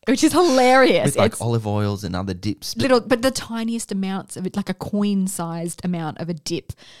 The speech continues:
Speaker 1: And it's just, like, five or six of them arranged on the plate.
Speaker 2: Yes.
Speaker 1: And it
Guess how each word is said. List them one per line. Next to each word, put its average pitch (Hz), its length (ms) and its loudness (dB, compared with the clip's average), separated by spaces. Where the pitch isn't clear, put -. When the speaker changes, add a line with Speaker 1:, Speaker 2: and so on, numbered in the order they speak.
Speaker 1:
And 190 140 0
it's 143 140 -8
just, - 240 -4
like, 185 200 -6
five 180 380 -10
or 175 100 -4
six - 340 -10
of 175 80 -10
them 165 160 -8
arranged 156 500 -10
on 151 80 -12
the 151 80 -12
plate. - 540 -12
Speaker 2:
Yes. 113 400 -6
Speaker 1:
And 190 160 -4
it - 60 -14